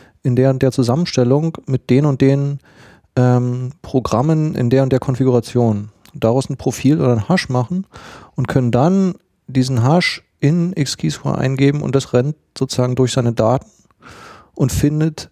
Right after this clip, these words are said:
das Muster wieder und kann sozusagen drauf zeigen und sagen, „Hier, an dieser Stelle, das muss dieser Nutzer sein“, weil der, das Profil das gleiche ist. Und das ist ein sehr starkes Instrument, ne? Weil, ähm,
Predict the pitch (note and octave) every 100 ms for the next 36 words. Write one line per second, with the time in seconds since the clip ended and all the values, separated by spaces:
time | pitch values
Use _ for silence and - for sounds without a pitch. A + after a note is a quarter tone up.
0 | _ C3+ B2 C3 - D#3 A#2 A2+ A2 A2
1 | - _ _ _ _ _ _ - - A#2
2 | - B2 C#3 - _ B2 A#2+ B2+ C3+ A#2
3 | A#2+ - A#2 B2 E3+ D3 C3 B2+ B2+ D3
4 | F#3+ F#3 - - - _ - C3 D#3 -
5 | D#3 D3+ C3+ - - C#3+ C#3+ D3+ C#3+ C3
6 | - B2 G#2+ G#2+ G#2+ A2 - _ _ _
7 | A#2+ A#2 B2+ C3 B2+ - B2+ - B2+ C3+
8 | A#2+ - G#2+ G#2 - B2+ - - _ -
9 | - - - A#2+ C3+ - - C#3+ C#3+ C#3
10 | C3 B2+ C#3 - B2 - A#2 A2 G#2+ -
11 | D3 F3+ C#3 C3 C3+ C3+ B2 B2+